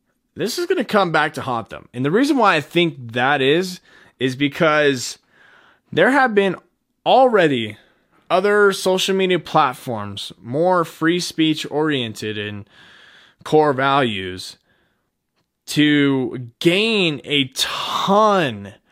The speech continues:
of other followers. So much so that Gab, one of the other, uh, free speech social media platforms, has stopped <laughs> their site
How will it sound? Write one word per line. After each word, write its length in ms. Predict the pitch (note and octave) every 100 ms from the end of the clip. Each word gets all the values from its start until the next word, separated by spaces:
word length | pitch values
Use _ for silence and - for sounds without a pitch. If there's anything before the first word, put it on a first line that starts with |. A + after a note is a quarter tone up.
| _ _ _ _ -
of 160 | C3+
other 240 | - D3 C3+
followers. 800 | C#3 C#3 B2+ G2+ F#2 - - _ _ _ _ _ _
So 400 | - - G3+ B3+
much 260 | B3 B3 A#3
so 380 | - C3 F2 G2
that 260 | C3 D3 C3+
Gab, 560 | D#3 E3 G3+ A#3+ C4+ - _ _ _
one 200 | - D3
of 40 | D#3
the 100 | D3+
other, 460 | F3 F#3 E3 D3 - _ _ _
uh, 280 | - C3 C3
free 320 | B2 - F#3+
speech 760 | F#3+ - F3+ F#3 G3 - - - _ _ _ _ _ - _ _ _ _
social 420 | - - F#3 - D#3+
media 220 | E3+ F#3
platforms, 800 | G3 F3+ F3+ G3+ G#3 A3+ - - _ _ _ _ _ _ _
has 760 | - G3 F#3 F#3 F3 - - _ _ _ _ _ _ _ _ _ _ _ _ _ F4+
stopped 880 | - - - - G#3 B3 C#4+ - - - _ G#3+ - -
<laughs> 220 | C4 -
their 180 | A3 G#3
site 760 | F#3 - B3 A#3+ C#3 - -